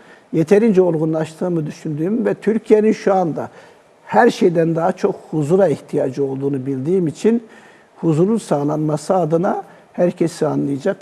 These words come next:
her rengi anlayacak, her bölgeye eşit hizmet edecek bir yapıda insana ihtiyaç olduğunu düşündüğüm için bu konuda dedim ki Sayın Genel Başkanımız da yarışmıyor zaten. Sayın Genel Başkanımız bu masayı kurucularından ve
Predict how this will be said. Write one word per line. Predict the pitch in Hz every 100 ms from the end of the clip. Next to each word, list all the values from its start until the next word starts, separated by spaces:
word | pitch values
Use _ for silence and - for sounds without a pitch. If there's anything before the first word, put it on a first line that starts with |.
| -
her | 165
rengi | 151 156 151 151
anlayacak, | 143 139 135 151 170
her | - 175 160
bölgeye | 160 143 139 160 156
eşit | 139 - -
hizmet | 139 151 160
edecek | 139 143 139 202 - - - - - -
bir | 185
yapıda | 185 151 156 160 262
insana | 156 - 143 151
ihtiyaç | 135 - 151 -
olduğunu | 143 139 143 151 139
düşündüğüm | 143 - 143 180 180
için | 156 - 135 - - -
bu | -
konuda | - 160 147 143 139
dedim | 156 -
ki | - 196
Sayın | - 156 160
Genel | 160 170 165
Başkanımız | 165 - 175 175 165
da | 165
yarışmıyor | 190 - - 156
zaten. | 123 135 - - - - - _
Sayın | - 165 175
Genel | 170 170 165
Başkanımız | 165 - 170 185 185
bu | 160
masayı | 156 147 160 175 185 - -
kurucularından | - 151 143 151 147 151 156 339 370
ve | - 311